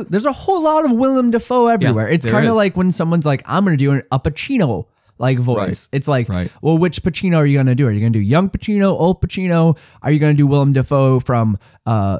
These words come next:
Speaker 1: The Boondocks? Are you gonna do it from Antichrist? Are you gonna do it from, uh, <laughs> Spider-Man?
Speaker 2: Well, here's
Speaker 1: Which
Speaker 2: the thi-,
Speaker 1: one?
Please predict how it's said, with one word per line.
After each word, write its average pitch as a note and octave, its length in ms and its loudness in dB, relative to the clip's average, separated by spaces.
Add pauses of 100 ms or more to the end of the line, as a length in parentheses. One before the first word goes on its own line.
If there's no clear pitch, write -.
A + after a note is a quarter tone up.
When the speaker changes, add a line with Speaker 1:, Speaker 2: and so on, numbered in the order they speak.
Speaker 1:
The A2 120 -12
Boondocks? F#3 680 -4
Are - 20 -8
you B2+ 60 -2
gonna C3 160 0
do B2+ 240 2
it B2 220 0
from A#2+ 360 -2
Antichrist? E3+ 840 0
Are B2 80 0
you C#3 80 0
gonna C3 160 2
do C3+ 180 2
it - 180 -2
from, B2+ 300 2
uh, C3 160 0
<laughs> - 0 -
Spider-Man? F3+ 1040 0 (420)
Speaker 2:
Well, G3+ 140 2
here's B3+ 140 4
Speaker 1:
Which F3+ 100 0
Speaker 2:
the A#3+ 60 -2
thi-, F#3+ 40 -4
Speaker 1:
one? A3+ 280 0